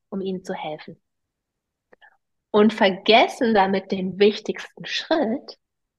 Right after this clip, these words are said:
dass wir ein Wirtschaftsunternehmen sind. Wir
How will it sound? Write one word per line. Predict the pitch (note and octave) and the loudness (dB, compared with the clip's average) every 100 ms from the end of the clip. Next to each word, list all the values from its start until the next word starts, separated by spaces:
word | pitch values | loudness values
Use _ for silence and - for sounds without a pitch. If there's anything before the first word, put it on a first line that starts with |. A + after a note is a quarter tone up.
| _ _ _ _ _ - | _ _ _ _ _ -10
dass | G#3+ - | -10 -6
wir | F3 | -6
ein | F#3+ - | -6 2
Wirtschaftsunternehmen | A3 F4+ F#4+ - A3+ - - F#3 F3 E3+ F3 E3+ E3 E3 D#3+ F3 - | 6 6 4 0 -2 -4 -8 -8 -4 -4 -4 -4 -4 -4 -8 -12 -12
sind. | F3 E3+ F3+ D#3+ - - _ _ _ _ _ _ _ _ _ _ _ _ _ _ - | -2 2 2 0 -10 -16 _ _ _ _ _ _ _ _ _ _ _ _ _ _ 0
Wir | G3 A#3+ C4+ | 4 6 4